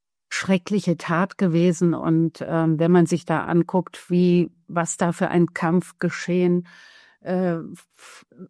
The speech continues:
gewesen ist, dann ist es schon erschütternd.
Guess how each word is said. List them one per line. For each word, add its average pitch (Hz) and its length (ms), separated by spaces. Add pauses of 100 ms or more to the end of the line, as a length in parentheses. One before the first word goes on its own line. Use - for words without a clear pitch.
(160)
gewesen 175 640
ist, - 360
dann 165 340
ist - 220
es 185 160
schon 160 300 (540)
erschütternd. 175 640